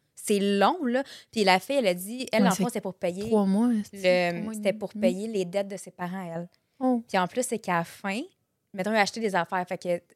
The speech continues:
Speaker 1: chaque, il leur restait comme cent quatre-vingt-dix mille, genre. Puis là, il était dans une salle.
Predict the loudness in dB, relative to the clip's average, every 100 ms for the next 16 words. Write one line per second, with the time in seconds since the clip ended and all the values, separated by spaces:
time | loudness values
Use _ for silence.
0 | -20 -16 -4 -2 -2 -2 -4 -4 -8 -10
1 | -6 -6 -6 -10 -16 -12 -10 -10 -12 -16
2 | -14 -16 -16 -16 -14 -16 -18 -20 _ _
3 | _ _ _ -4 -2 -2 -2 -4 -4 -6
4 | -12 -8 -4 -4 -6